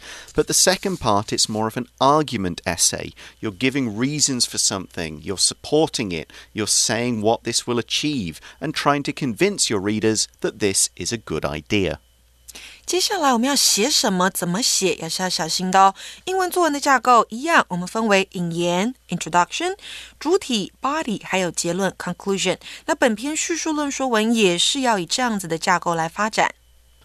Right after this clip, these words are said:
Speaker 1: So, as with all essays, we need an introduction to let people know what the topic is about, a body that gives us all of the explanation, your ideas, so your experiences, and then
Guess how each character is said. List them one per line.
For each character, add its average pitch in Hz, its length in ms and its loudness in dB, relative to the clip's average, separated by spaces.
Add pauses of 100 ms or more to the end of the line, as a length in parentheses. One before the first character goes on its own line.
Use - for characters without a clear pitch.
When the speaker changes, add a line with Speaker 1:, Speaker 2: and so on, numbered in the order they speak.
(440)
Speaker 1:
So, 127 220 4
as 151 220 2
with 143 120 2
all 131 200 4
essays, 113 500 0
we 101 120 -2
need 101 200 -2
an 101 160 -6
introduction 147 840 -2
to 98 160 -4
let 110 300 0
people 110 360 -6
know 113 560 2
what 98 280 -2
the - 60 -4
topic - 440 -8
is 85 100 -2
about, 104 580 -2 (380)
a 107 80 0
body 123 480 2
that 107 220 -4
gives 107 280 0
us 95 160 2
all 101 220 -2
of 90 80 -8
the 95 160 -4
explanation, 127 960 0 (220)
your 95 180 2
ideas, 110 640 2
so 85 400 2
your 87 180 -4
experiences, 101 920 -2
and 87 140 -2
then 90 220 -2